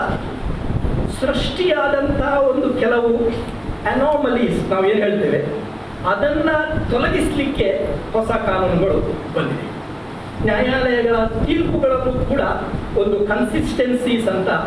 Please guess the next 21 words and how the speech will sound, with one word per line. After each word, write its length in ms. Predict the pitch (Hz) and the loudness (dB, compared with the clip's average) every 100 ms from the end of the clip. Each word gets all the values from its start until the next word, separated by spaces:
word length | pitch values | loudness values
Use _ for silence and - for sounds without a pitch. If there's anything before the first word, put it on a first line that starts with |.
| - - - - - 202 | -4 -6 -8 -10 -2 0
ಇರ್ಲಿಲ್ಲ. 300 | 202 160 147 - - - - - - - - 226 | 2 2 0 -2 -6 -8 -8 -6 -4 -4 -4 0
ನಾನೊಂದು 600 | 220 220 220 214 196 214 | 2 4 4 4 2 0
ಚಿಕ್ಕ 180 | 247 269 | 0 2
ಉದಾಹರಣೆಯನ್ನ 840 | 233 220 220 226 226 220 208 196 175 180 190 | 2 0 0 2 2 2 2 2 0 -2 0
ಕೊಡ್ಬೇಕು 380 | 190 190 202 202 | 0 2 2 2
ಅಂತಾದ್ರೆ 440 | 170 190 175 170 | 2 2 2 2
ದಯವಿಟ್ಟು 340 | 160 185 175 170 160 - - 143 | 2 2 2 0 0 0 -2 0
ಆನಂದ್ 220 | 147 170 | 0 -2
ಕುಮಾರ್ 300 | 165 165 165 | -2 0 0
ಅವರು 220 | 165 165 | 0 0
ನಾವು, 360 | 156 156 147 143 143 | 0 2 2 2 -2
ಆ, 580 | - - 139 135 135 - - - - - - - - 233 | -4 -4 -6 -4 -6 -6 -6 -4 -4 -4 -2 -2 0 2
ಡೀಪ್ 220 | 254 - | 2 2
ಆಗಿ 240 | 233 233 | 0 2
ಓದಿದ್ವಿ. 600 | 180 190 - 175 170 - - - | 2 2 2 0 0 -2 -4 -4
ನಾನು 240 | - 196 196 | 0 2 2
ಅಲ್ಲಲ್ಲಿ 380 | 170 208 208 | 4 2 4
ಮಧ್ಯ 280 | 208 165 214 | 2 2 2
ಮಧ್ಯದಲ್ಲಿ 480 | 214 208 196 190 190 | 0 2 0 0 0
ಕೆಲವೊಂದು 380 | - 170 180 170 | 0 2 2 0
ಓದಿದ್ದು 360 | 160 165 180 | 0 0 0